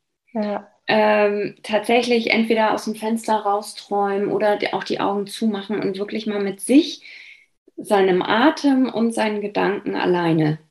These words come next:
Speaker 2: zu sein.
Speaker 1: Mhm.
Speaker 2: Und es wirklich aushalten, was auch immer sich dann zeigt.
Speaker 1: Ja.
Speaker 2: Weil häufig ist es so, ja, na ja, ich mache ja Pause und dann scroll ich noch so ein bisschen durchs Handy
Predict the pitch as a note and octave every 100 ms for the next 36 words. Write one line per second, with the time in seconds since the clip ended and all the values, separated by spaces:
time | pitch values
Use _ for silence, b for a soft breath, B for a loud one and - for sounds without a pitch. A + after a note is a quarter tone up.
0 | _ - D#3 E3 - - - _ _ _
1 | _ G#3 G3+ G3 D#3+ F#3+ A3+ D4 C#4 C#4
2 | - A3+ C#4 - - F3+ E3+ - - G3+
3 | A#3+ A3 - - - A3 A#3+ B3+ A#3+ A3+
4 | A3 G#3+ G#3+ G#3+ - E3+ D3+ D3+ - -
5 | _ _ _ b b b F#3 F3+ - _
6 | _ _ - G3+ G3+ - F#3+ A3 B3+ C#4
7 | D4 C#4+ - - - A3+ A3+ A3+ A#3 G#3
8 | F#3 F3 F3 D#3+ - - F3 G#3 G3 F3
9 | F3+ F#3 F3+ E3 E3 D#3+ - F#3 F#3+ F#3+
10 | F3+ F3 F3+ F3 F3+ - F3 F3 F3 E3+
11 | E3 - G3 A#3 A3+ G#3+ G#3 A3